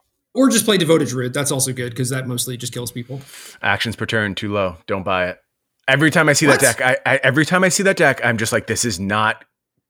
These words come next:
Speaker 2: good enough for Modern. It doesn't do enough stuff across the first three turns, and you need too much mana to find all your setup." The Heliod Company decks plays a fair game better and does the infinite life thing as at least a turn three potential,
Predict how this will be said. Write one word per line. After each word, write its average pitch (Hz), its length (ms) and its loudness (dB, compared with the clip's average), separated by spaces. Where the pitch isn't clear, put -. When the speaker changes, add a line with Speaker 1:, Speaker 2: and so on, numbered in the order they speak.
Speaker 2:
good 107 220 -2
enough 107 340 0
for 131 200 -2
Modern. 139 360 4
It 95 120 -4
doesn't 131 180 2
do 165 160 2
enough 170 220 2
stuff 190 260 2
across 143 320 0
the 135 100 -2
first 127 380 0
three 131 180 2
turns, 147 440 0
and 113 280 0
you 107 220 -4
need 107 220 0
too 135 160 0
much 147 240 0
mana 123 200 2
to 113 80 -2
find 110 300 0
all 104 160 2
your 113 140 0
setup." 101 420 0
The 123 80 -2
Heliod 143 460 2
Company 113 340 -2
decks 104 320 0
plays 117 280 0
a 101 60 -4
fair 117 320 2
game 160 220 0
better 180 240 4
and 120 240 0
does 117 220 2
the 117 140 -4
infinite 113 360 -2
life 104 220 -2
thing 92 360 -6
as 113 160 2
at 120 100 -2
least 113 480 -2
a 104 360 0
turn 113 380 -4
three 104 280 -6
potential, 90 840 -4